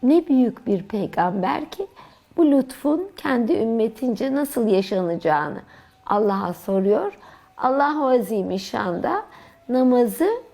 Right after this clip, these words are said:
farz kılıyor. Beş vakit namazı farz kılıyor. Bu beş vakitten kasıt vücudun beş organının Allah'ı idrak etmesidir. Bunların içinde nefis, e, kalp,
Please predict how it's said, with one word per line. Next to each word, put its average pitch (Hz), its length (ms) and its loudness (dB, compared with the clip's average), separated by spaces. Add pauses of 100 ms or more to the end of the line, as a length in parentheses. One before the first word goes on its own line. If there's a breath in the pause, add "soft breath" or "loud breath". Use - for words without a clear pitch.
(200)
farz - 440 -2
kılıyor. 101 540 -4 (460 loud breath)
Beş 240 280 0
vakit 160 380 -4
namazı 180 600 -4 (260)
farz 160 240 -4 (100)
kılıyor. - 280 -6 (500 loud breath)
Bu - 160 -2
beş - 260 0
vakitten 190 640 -6
kasıt 233 440 -4 (460 loud breath)
vücudun 262 640 0
beş 269 280 0
organının 175 880 -2 (420 loud breath)
Allah'ı 233 460 -2
idrak 185 600 -2
etmesidir. - 840 -12 (420 loud breath)
Bunların 233 340 2
içinde 202 460 -2
nefis, 202 440 0 (920 soft breath)
e, 190 400 0 (200)
kalp, - 440 -4